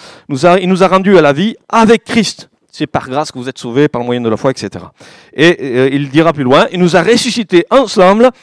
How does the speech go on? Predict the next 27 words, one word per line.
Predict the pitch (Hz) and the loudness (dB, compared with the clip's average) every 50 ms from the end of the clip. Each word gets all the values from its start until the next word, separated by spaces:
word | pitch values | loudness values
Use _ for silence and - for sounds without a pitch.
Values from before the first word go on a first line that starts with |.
| _ _ | _ _
il | - 170 | -6 -4
nous | 165 160 | -2 0
a | 180 175 | 0 0
fait | - 180 | 2 2
asseoir | 165 156 - 180 165 135 143 - | 2 2 2 2 2 2 2 0
ensemble | 226 233 - - 220 220 240 240 226 - - _ _ - | 0 0 2 2 0 0 0 0 -4 -6 -10 _ _ -2
dans | 135 147 | 0 2
les | 156 156 156 | 4 2 2
lieux | 165 170 185 | 4 2 2
célestes | 185 - 165 156 165 190 190 - - - - _ _ _ _ _ - | 2 2 2 2 4 2 2 0 -6 -16 -20 _ _ _ _ _ -2
en | 156 165 | 0 0
Jésus-Christ. | 160 165 156 143 143 - - 113 101 - | 2 2 0 0 -2 -4 -6 -6 -6 -4
Si | 175 | -4
vous | 180 196 | -2 0
voulez, | 202 214 226 190 - - - - - _ - | 2 2 2 2 -2 -8 -20 -20 -10 _ 2
euh, | 127 135 139 - - - 349 | 4 4 4 2 0 -4 -12
ces | - - 180 165 | -4 -2 -2 -2
pierres | - 233 247 220 | 0 0 -2 -2
qui | - 190 | 0 -2
étaient | 160 - - 190 185 180 165 - - _ _ _ _ _ _ _ | -4 0 2 4 4 4 2 0 -4 _ _ _ _ _ _ _
là, | - 135 165 156 151 _ _ _ _ | -2 0 0 0 0 _ _ _ _
cachées | - 170 147 - 185 160 | -10 -10 -8 -6 -6 -6
dans | 139 120 | -4 -4
la | 113 110 | -4 -4
mort, | 113 117 135 - - | -2 -2 -2 -2 -4
entre | 123 120 - - | -6 -10 -12 -14
guillemets, | 107 107 107 113 135 185 | -14 -12 -10 -8 -10 -10